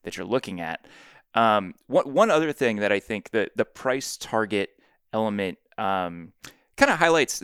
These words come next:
some of the ways that, that foolish investing is a little bit different than the way that a lot of the market tends to look at companies is, uh, to bring it into, you know, our, our premium ecosystem a little bit, Jason. Um, a lot of places will publish a recommendation or publish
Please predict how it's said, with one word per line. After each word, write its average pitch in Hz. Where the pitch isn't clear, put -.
some 147
of 139
the 135
ways 120
that, -
that -
foolish 110
investing 101
is 92
a 98
little 107
bit 95
different 104
than 92
the 87
way 90
that 87
a 85
lot 82
of 82
the 85
market 87
tends 92
to -
look 90
at -
companies 104
is, 101
uh, 104
to -
bring 165
it -
into, 120
you 107
know, 90
our, 92
our 98
premium 101
ecosystem 107
a -
little 90
bit, -
Jason. 87
Um, 104
a 123
lot 139
of -
places 131
will 107
publish 117
a 98
recommendation 101
or 95
publish 98